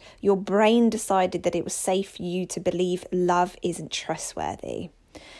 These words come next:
You had wirings and conditionings from experiences around you, role models around you, witnessing your parents, witnessing other relationships, your first relationships,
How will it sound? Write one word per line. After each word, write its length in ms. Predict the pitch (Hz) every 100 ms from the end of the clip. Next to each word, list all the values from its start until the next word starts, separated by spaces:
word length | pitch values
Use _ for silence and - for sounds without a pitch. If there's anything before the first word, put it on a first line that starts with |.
| - -
You 160 | 214 202
had 260 | - 208
wirings 720 | 196 190 208 208 214 220 208
and 160 | 196 180
conditionings 580 | 190 180 180 - 180 175
from 180 | 170 170
experiences 680 | - - 165 170 - 165
around 440 | 165 180 180 190 190
you, 140 | 180
role 300 | 165 180 202
models 400 | 208 196 190 196
around 440 | 175 170 180 190
you, 160 | 190 185
witnessing 520 | 180 - 202 - 185
your 180 | 180 170
parents, 760 | - 175 175 196 196 196 - -
witnessing 460 | - 180 - 170 -
other 220 | 165 180
relationships, 720 | 190 190 190 196 - 190 - - - _
your 340 | - 170 196 226
first 400 | - 214 214 -
relationships, 800 | 196 196 202 196 190 185 -